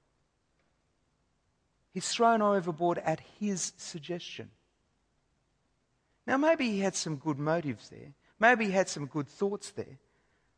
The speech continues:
But I actually think he thought, "Actually, just throw me overboard. Get rid of me. I'd prefer to die. That way I can get away from God. That way I can get God out of my hair.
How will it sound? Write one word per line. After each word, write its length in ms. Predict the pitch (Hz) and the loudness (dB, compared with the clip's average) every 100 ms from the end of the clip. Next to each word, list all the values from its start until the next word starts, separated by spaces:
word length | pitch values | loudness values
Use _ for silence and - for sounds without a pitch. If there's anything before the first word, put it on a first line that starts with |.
| _ | _
But 120 | - 196 | -10 -8
I 180 | 302 | -6
actually 260 | 269 - 175 | -6 -8 -10
think 380 | - 113 104 - _ _ _ _ _ _ | -8 -10 -10 -18 _ _ _ _ _ _
he 180 | - 214 | -6 -6
thought, 440 | - 117 - - _ _ _ _ _ _ | -6 -10 -10 -20 _ _ _ _ _ _
"Actually, 480 | 160 165 - 196 185 156 _ _ | -8 -6 -8 -8 -12 -16 _ _
just 320 | - 117 - | -12 -8 -8
throw 320 | - 170 185 | -8 -6 -4
me 200 | 185 180 - | -2 -6 -8
overboard. 520 | 139 127 110 107 107 _ _ _ _ - | -10 -8 -10 -12 -20 _ _ _ _ -10
Get 180 | 208 | -8
rid 200 | 180 196 | -2 -2
of 100 | 196 | -2
me. 220 | 156 110 - _ _ _ _ _ _ | -6 -12 -14 _ _ _ _ _ _
I'd 160 | - 147 | -12 -10
prefer 380 | - 175 202 220 | -8 -4 0 0
to 80 | 165 | 0
die. 460 | 131 151 170 131 - - | -2 -4 -2 -4 -6 0
That 200 | 226 254 | 2 4
way 200 | 202 214 | 6 6
I 140 | 202 202 | 6 4
can 200 | 196 156 | 4 4
get 260 | 220 233 - | 2 2 0
away 300 | 170 185 185 | 0 2 0
from 280 | - 175 | -2 -10
God. 360 | 160 196 190 - _ _ _ _ _ _ _ _ _ _ _ _ _ _ _ _ _ _ - | -2 -4 -4 -18 _ _ _ _ _ _ _ _ _ _ _ _ _ _ _ _ _ _ 2
That 180 | 214 220 | 2 4
way 260 | 196 196 | 4 4
I 100 | 180 | 2
can 200 | 160 139 | 0 -4
get 300 | 131 214 170 | 0 0 0
God 180 | 170 196 | 2 4
out 160 | 190 180 | 4 2
of 60 | |
my 180 | 165 160 | 2 -2
hair. 320 | 139 131 113 | -2 -6 -8